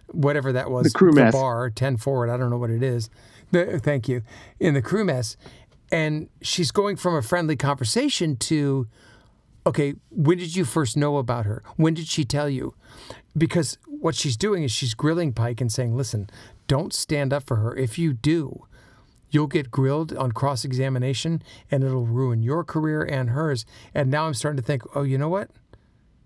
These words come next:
Speaker 1: Actually, maybe she is the good guy."
Speaker 2: Yeah, I was coming down on her, and then,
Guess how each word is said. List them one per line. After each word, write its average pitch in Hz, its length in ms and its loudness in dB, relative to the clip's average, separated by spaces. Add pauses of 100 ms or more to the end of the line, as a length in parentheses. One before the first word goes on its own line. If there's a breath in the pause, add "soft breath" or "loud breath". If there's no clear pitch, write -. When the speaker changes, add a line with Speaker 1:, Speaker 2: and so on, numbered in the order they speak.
(120)
Speaker 1:
Actually, 165 500 -2 (380)
maybe 131 240 2
she 156 280 0
is 233 140 -2
the 151 120 -2
good 113 200 -2
guy." - 240 -8
Speaker 2:
Yeah, 143 300 6
I 156 40 6
was 214 140 6
coming 269 220 8
down 180 300 6
on 170 160 6
her, 165 160 6
and 147 160 6
then, 147 420 6